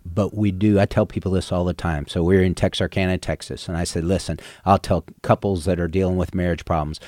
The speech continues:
said, "Listen, you didn't get to where you are overnight, and you're not gonna get better overnight.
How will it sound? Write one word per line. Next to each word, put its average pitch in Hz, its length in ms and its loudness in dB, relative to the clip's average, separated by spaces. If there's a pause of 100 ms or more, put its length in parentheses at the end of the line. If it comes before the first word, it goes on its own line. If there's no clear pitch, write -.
(140)
said, 85 200 0
"Listen, 92 340 0
you 98 160 -4
didn't 110 280 2
get 120 280 -2
to 123 120 2
where 107 180 4
you 104 300 2
are 85 440 0
overnight, 82 720 -2 (560)
and 92 180 0
you're 92 120 0
not 90 400 0
gonna 107 180 4
get 107 260 2
better 98 640 2
overnight. 76 680 -6